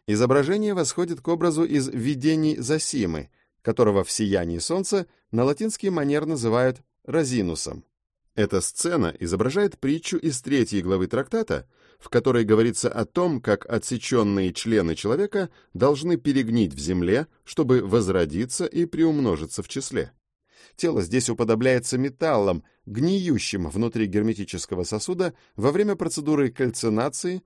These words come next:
чтобы стать золотом. За миниатюрами, иллюстрирующими основные постулаты алхимии, следует серия из изображений семи стадий трансмутации, тесно связывающая эту науку с астрологией.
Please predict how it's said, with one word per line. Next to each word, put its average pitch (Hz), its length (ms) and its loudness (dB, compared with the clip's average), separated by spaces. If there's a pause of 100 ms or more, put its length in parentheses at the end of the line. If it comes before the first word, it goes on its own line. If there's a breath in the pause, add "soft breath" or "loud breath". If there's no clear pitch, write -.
чтобы 135 320 -2
стать 101 300 -2
золотом. 92 500 -2 (640)
За 101 160 2
миниатюрами, 196 680 2
иллюстрирующими 135 800 2
основные 131 580 0
постулаты 87 540 -2
алхимии, 190 540 -2 (220 soft breath)
следует 196 500 0
серия 170 400 4
из 120 180 0
изображений 110 640 0
семи 123 300 0
стадий 98 400 0
трансмутации, 156 960 -2 (220 soft breath)
тесно 127 340 0
связывающая 127 760 0
эту 113 260 -2
науку 101 360 0
с - 100 -6
астрологией. 110 760 -2